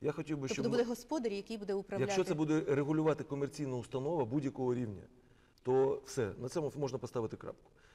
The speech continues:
Speaker 1: На сьогоднішній день українці, які передали свою землю в оренду більше, ніж на двадцять років,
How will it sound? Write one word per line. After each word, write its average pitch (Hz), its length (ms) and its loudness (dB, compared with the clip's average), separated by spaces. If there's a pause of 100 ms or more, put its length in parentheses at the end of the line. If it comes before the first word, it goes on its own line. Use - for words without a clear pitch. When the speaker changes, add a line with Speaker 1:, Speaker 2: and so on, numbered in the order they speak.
(140)
Speaker 1:
На 123 80 -4
сьогоднішній 156 400 0
день 151 160 -2
українці, 147 500 -2
які 127 180 -4
передали 139 420 2
свою 123 240 -4
землю 123 300 0
в 117 100 -4
оренду 117 420 0 (300)
більше, 135 260 0
ніж 127 180 -6
на 123 100 -6
двадцять 123 360 -2
років, 117 300 -2